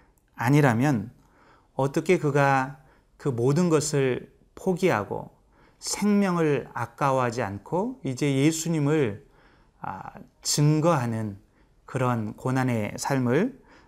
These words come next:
아, 시작할 수 있겠습니까? 그는 진짜 부활하신 예수님을 만난 것입니다.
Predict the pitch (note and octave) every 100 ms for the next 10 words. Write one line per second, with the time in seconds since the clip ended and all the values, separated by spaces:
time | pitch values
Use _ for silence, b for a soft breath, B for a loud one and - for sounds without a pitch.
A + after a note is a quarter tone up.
0 | b - G#2+ - - D#3+ C#3 A#2+ - B2
1 | G#2+ - - _ _ - C#3+ D3 C#3 C3+
2 | G#2 - - _ _ _ _ _ B B
3 | B B B - D3 D3 D3 D3 D#3+ D#3+
4 | - E3+ D3+ C#3+ C#3 B2+ C#3 A#2+ A2+ -
5 | A#2+ C3 F#3 B3+ - b b b _ -
6 | A2+ C3+ D#3 C#3 A#2 A#2+ G#2 -